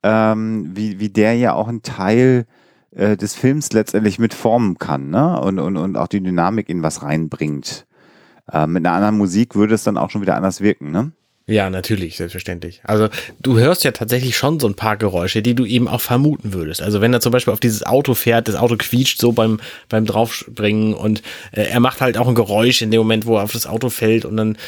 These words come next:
Speaker 2: dann läuft er irgendwie später gegen eine Tür und die macht halt auch so ein metallisches Scheppern so. Also das sind die Sachen, die du hörst, aber der, der, der ganze Rest, irgendwelche Umgebungsgeräusche, Fuß, Laufen, Stöhnen, irgendwas ist alles nicht da.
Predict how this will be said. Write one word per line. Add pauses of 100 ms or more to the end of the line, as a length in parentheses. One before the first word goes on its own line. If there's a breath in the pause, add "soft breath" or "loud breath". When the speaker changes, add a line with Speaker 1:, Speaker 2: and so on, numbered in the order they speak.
(140)
Speaker 2:
dann
läuft
er
irgendwie
später
gegen
eine
Tür
und
die
macht
halt
auch
so
ein
metallisches (220)
Scheppern
so. (320 loud breath)
Also
das
sind
die
Sachen,
die
du
hörst,
aber
der,
der,
der
ganze
Rest,
irgendwelche (380 loud breath)
Umgebungsgeräusche,
Fuß,
Laufen,
Stöhnen,
irgendwas
ist
alles
nicht
da.